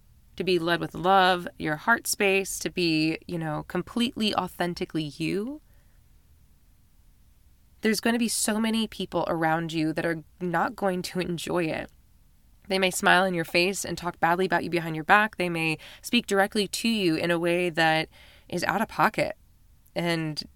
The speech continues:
not very like them. Yet again, as you have this auric field around you, where we have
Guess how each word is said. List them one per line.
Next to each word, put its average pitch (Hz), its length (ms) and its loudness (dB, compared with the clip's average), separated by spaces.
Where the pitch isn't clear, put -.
not 170 300 4
very 175 240 2
like 165 260 -4
them. 165 380 0
Yet 175 160 0
again, 180 320 4
as 170 140 -2
you 170 80 -4
have 175 340 2
this 170 300 0
auric 220 280 4
field 226 500 -2
around 170 560 2
you, 160 240 -2
where 175 180 -2
we 170 60 2
have 190 140 -4